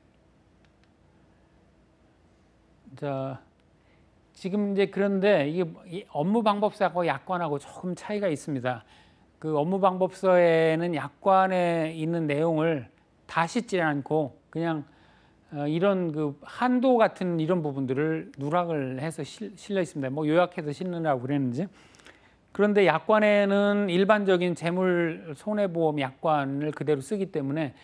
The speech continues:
이런 것들이 상세하게 규-, 규정이 돼 있습니다. 그래서 약관에 따라 풀이를 하게 되면, 음, 손해방지 비용을 이십만 원으로,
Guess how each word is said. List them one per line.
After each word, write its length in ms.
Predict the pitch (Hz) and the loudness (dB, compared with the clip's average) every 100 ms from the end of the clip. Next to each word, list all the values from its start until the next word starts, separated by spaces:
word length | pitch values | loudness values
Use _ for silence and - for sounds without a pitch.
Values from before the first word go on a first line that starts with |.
| - - | -16 -4
이런 260 | 165 196 | 0 2
것들이 260 | 170 147 156 | 0 -2 -4
상세하게 600 | 175 196 190 151 143 131 | -4 -2 -2 0 -2 -4
규-, 100 | - - - | -18 -20 -14
규정이 380 | 156 151 143 | -8 -4 -4
돼 100 | 123 | -4
있습니다. 460 | 147 147 147 117 113 _ _ _ _ _ - | -4 -6 -10 -8 -10 _ _ _ _ _ -8
그래서 400 | 185 170 185 156 | -4 0 2 2
약관에 420 | 135 - 196 196 | 0 0 2 4
따라 220 | 202 180 | 4 2
풀이를 420 | 170 - 214 202 | 0 -4 -2 0
하게 240 | 160 185 180 | -2 -4 -2
되면, 460 | 160 147 175 120 - _ _ _ _ _ _ - | -2 -2 -2 -4 -10 _ _ _ _ _ _ -10
음, 280 | 151 151 147 | -6 -4 -4
손해방지 720 | - 240 240 175 190 185 196 | -2 0 0 0 -2 -2 -4
비용을 640 | 143 185 180 175 165 185 170 | 0 0 2 0 -2 -6 -10
이십만 580 | 175 196 220 208 196 190 | -10 -6 -2 2 2 0
원으로, 560 | 175 165 156 190 202 | -2 -2 0 0 -2